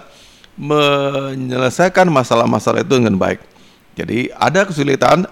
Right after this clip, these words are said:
harus diakui, iya. Tapi saya tidak hiraukan itu karena cinta dengan panggilan ini,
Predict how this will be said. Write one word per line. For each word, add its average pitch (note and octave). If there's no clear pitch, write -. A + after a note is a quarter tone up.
harus F2+
diakui, G2+
iya. F#2+
Tapi E3
saya B2+
tidak A2+
hiraukan G#2+
itu D3
karena B2+
cinta G3
dengan A#2+
panggilan G#2+
ini, F#2